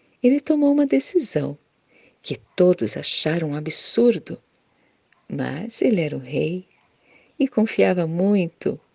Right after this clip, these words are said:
no que tinha vivido durante aquela noite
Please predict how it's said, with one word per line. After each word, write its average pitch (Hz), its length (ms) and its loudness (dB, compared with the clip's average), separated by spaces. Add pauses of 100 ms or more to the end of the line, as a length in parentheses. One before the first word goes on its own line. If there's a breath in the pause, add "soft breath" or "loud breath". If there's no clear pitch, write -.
(1120)
no 180 100 0
que 165 200 -6
tinha 151 360 -2
vivido 185 600 0
durante 196 340 0
aquela 190 300 -4
noite 170 580 -4